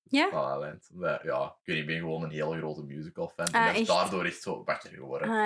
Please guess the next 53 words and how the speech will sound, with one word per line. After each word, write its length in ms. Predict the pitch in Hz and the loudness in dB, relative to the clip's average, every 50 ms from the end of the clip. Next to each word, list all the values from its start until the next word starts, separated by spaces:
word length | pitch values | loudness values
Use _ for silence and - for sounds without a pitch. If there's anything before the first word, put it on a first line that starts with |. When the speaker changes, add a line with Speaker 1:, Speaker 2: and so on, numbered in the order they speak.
| 208 190 | 2 2
Speaker 1:
ja, 100 | 180 - | 0 -2
ja. 320 | - 113 113 - 202 - _ _ | -2 -2 -2 -2 -4 -4 _ _
Ah, 120 | - 240 262 | 2 4 4
Speaker 2:
En, 60 | 247 196 | 6 4
Speaker 1:
ja. 160 | 165 165 185 - | 4 2 0 4
Speaker 2:
ja. 400 | - 151 147 - - 160 - - | 4 4 6 4 2 0 -2 2
Speaker 1:
Ja, 220 | - 240 247 262 - | 4 6 6 6 4
het 160 | 226 220 - | 2 2 2
ding, 160 | 277 262 - | 2 2 2
bij 100 | - 220 | 2 2
mij 200 | 220 240 254 269 | 4 6 6 6
is 60 | 302 | 6
het 100 | 294 - | 6 4
andersom. 400 | 262 226 196 196 190 185 175 175 | 4 4 6 6 4 4 2 2
Ik 180 | - 202 202 - | 0 0 0 2
vind 160 | - 247 226 | 2 4 4
musical 360 | 226 233 254 254 254 262 254 | 6 6 6 4 6 4 6
niet 140 | 254 262 254 226 | 6 6 6 6
zo 80 | 208 | 6
leuk. 420 | 196 185 185 202 233 311 311 - - | 4 6 6 6 6 4 4 4 6
Speaker 2:
Ah, 60 | - | 6
ja, 200 | - - 196 190 185 | 8 8 8 6 4
oké. 160 | - - 233 233 | 0 4 4 6
Speaker 1:
Omdat 220 | 233 240 240 240 | 8 8 8 6
ik 140 | 233 202 - | 6 4 4
zo 80 | - | 4
altijd 240 | 240 233 233 247 226 | 4 6 6 4 4
ben 160 | 220 233 233 | 4 4 4
van, 240 | 220 214 208 233 202 175 170 - _ - | 4 6 6 4 2 2 -2 -8 _ -20
<laughs> 280 | - - - - _ - | -20 -20 -20 -18 _ 0
waarom 240 | 180 190 202 202 | 2 4 4 4
gaat 140 | 208 202 208 | 4 2 2
je 60 | - | 0
nu 60 | 196 190 | 0 2
ineens 180 | 190 185 185 180 | 2 2 0 0
op 60 | 160 | -2
de 120 | 156 156 | -4 0
tafel 240 | - 185 190 196 208 | 2 2 2 2 0
staan 200 | 196 - 202 202 | 0 2 2 2
en 80 | 202 190 | 2 2
beginnen 280 | 175 165 170 165 170 170 | 0 0 0 0 0 2
zingen? 240 | 185 196 220 233 - 269 - - - 285 277 - - - | 2 2 2 6 6 6 6 8 6 4 4 4 2 0
<laughs> 280 | - - - 302 - - | 2 4 2 2 2 2
Maar, 440 | 233 233 233 226 226 220 208 - - | 4 6 6 6 6 4 0 2 4
eh, 560 | - 214 208 202 202 202 202 202 - 285 302 - - - - - - - - _ _ _ - 208 185 185 196 | 6 6 8 8 8 8 8 8 8 6 4 2 -2 -8 -8 -10 -10 -10 -12 _ _ _ -2 -2 -2 0 4
dan, 360 | - 214 214 214 214 208 - - _ - | 4 6 6 6 4 2 0 -4 _ -6
maar 320 | 220 202 202 208 208 208 | -2 0 4 4 6 6
dan 180 | 208 208 208 208 | 6 4 6 4
die 120 | 220 233 | 4 4
film 260 | - - 285 277 262 | 4 4 4 4 6
en 140 | 262 262 254 | 4 4 6
zo, 220 | 262 262 262 240 | 6 6 6 4
die, 340 | 208 220 214 214 - - 190 | 4 4 2 2 2 0 -4